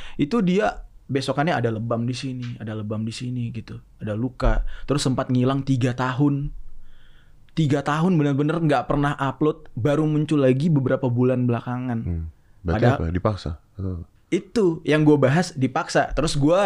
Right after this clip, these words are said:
Speaker 1: ya jujur aja nih ya, kawan-kawan mungkin yang nonton, eh, gue bikin, eh, kayak apa ya? Gue, gue, gue, gue bikin a-, analisis gitu kan, kayak ala-ala detektif gitu kan. Eh, wah, ini dia dipaksa nih, terus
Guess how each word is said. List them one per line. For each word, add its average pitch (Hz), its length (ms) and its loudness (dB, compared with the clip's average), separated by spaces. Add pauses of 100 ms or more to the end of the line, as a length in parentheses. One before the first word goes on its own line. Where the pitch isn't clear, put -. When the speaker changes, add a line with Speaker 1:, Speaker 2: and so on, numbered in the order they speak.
Speaker 1:
ya 131 200 4
jujur 135 280 4
aja 139 340 4
nih 185 200 6
ya, 170 180 8
kawan-kawan 135 460 2
mungkin 151 240 4
yang 139 120 4
nonton, 123 360 2 (480)
eh, 117 260 4
gue 131 300 2 (420)
bikin, 147 460 0 (300)
eh, 117 520 2
kayak 107 420 2
apa 107 140 -2
ya? 92 160 0 (340)
Gue, 143 160 0 (140)
gue, 143 240 4
gue, 147 180 4
gue 147 240 0
bikin 131 280 0 (380)
a-, - 360 -8
analisis 135 500 0
gitu 139 240 0
kan, 135 220 0
kayak 120 160 -2
ala-ala 120 320 2
detektif 117 560 -2
gitu 123 240 0
kan. 127 240 -4 (500)
Eh, 120 320 0
wah, 131 380 -2
ini 147 480 0 (200)
dia 143 400 2
dipaksa 131 440 -4
nih, 160 200 2
terus 151 320 -2